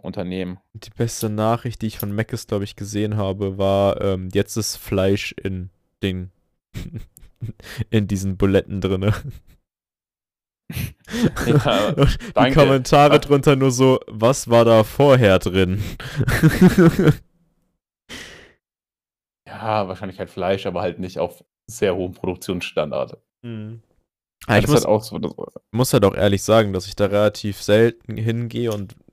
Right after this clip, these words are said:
Speaker 2: viel mehr dann zum Beispiel auch dann so Pommes oder sowas esse oder ich glaub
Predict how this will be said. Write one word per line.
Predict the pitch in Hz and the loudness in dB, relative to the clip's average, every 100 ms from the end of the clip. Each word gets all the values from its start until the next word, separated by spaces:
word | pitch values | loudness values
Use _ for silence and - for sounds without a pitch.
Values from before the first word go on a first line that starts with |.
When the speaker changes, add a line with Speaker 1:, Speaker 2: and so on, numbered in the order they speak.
| 107 | -20
Speaker 2:
viel | - - - 120 | -20 -16 -6 -6
mehr | 110 113 120 113 | -4 -2 0 0
dann | 107 104 | -2 -6
zum | 101 110 | -8 -2
Beispiel | 107 110 107 | 0 0 -2
auch | 90 98 | -2 -2
dann | 101 | -4
so | 101 98 | -4 -8
Pommes | - 110 117 110 | -4 -2 -2 -4
oder | 98 92 | -6 -6
sowas | 92 95 98 | -8 -12 -12
esse | - 104 - 104 | -8 -8 -4 -4
oder | 98 101 - - - _ _ | -4 -8 -10 -20 -20 _ _
ich | - | 0
glaub | 120 - | 2 2